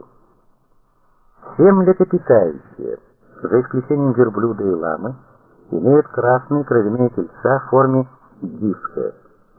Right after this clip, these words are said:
человек тоже. Все другие позвоночные имеют красные кровяные тельца овальной формы с ядром, чего нет в крови млекопитающих и человека.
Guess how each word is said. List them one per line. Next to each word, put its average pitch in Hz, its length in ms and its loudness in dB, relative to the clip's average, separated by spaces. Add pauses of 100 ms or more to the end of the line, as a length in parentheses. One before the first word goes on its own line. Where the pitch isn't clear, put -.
(140)
человек 87 380 0
тоже. 131 360 2 (1120)
Все 143 160 4
другие 143 380 2
позвоночные 135 760 2
имеют 135 300 0
красные 127 560 0
кровяные 117 460 0
тельца 110 440 -2
овальной 117 440 0 (120)
формы 110 380 2 (100)
с - 40 -20
ядром, 120 440 -2 (460)
чего 73 200 -6
нет 127 220 -2 (480)
в - 60 -16
крови 101 320 4
млекопитающих 139 960 -2 (280)
и 139 100 -12 (100)
человека. 101 560 -2